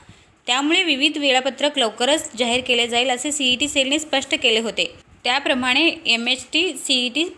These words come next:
परीक्षेसह अन्य सीईटी परीक्षांचे सुधारित वेळापत्रक सीईटी सेलने संकेतस्थळावर जाहीर केले आहे. तर येथे बघा सुधारित वेळापत्रक, परीक्षा आणि कालावधी. एमएचटी सीईटी पीसीबी ग्रुप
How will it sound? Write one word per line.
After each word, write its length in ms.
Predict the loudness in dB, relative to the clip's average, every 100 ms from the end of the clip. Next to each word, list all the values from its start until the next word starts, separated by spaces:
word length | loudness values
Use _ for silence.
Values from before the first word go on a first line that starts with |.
| -2
परीक्षेसह 540 | -2 0 -2 0 0
अन्य 280 | 2 2 0
सीईटी 320 | 0 0 0
परीक्षांचे 540 | 0 -2 0 -4 -2 -2
सुधारित 440 | -2 -2 -2 -2
वेळापत्रक 520 | -2 0 -2 -4 -6
सीईटी 400 | -4 -2 -2 -2
सेलने 340 | -2 -2 -2 -4
संकेतस्थळावर 680 | -4 -4 -4 -2 -2 -2 -2
जाहीर 320 | -2 -2 -2
केले 240 | -2 0
आहे. 240 | 0 -2 -12 -18 _ -20 -20 -20 -20 _ -2
तर 120 | 2
येथे 260 | 2 2 0
बघा 280 | 0 0
सुधारित 480 | 0 -2 0 0 2
वेळापत्रक, 520 | 2 2 0 -2 -2 -4 -6
परीक्षा 340 | -2 -2 -2 -2
आणि 180 | 0 0
कालावधी. 480 | 0 0 0 -4 -10 -16 _ _ -20 _ _
एमएचटी 440 | -4 0 -2 0 0
सीईटी 540 | 2 2 4 4 4 0 -2
पीसीबी 420 | 0 0 0 0
ग्रुप 320 | 0 -4 -6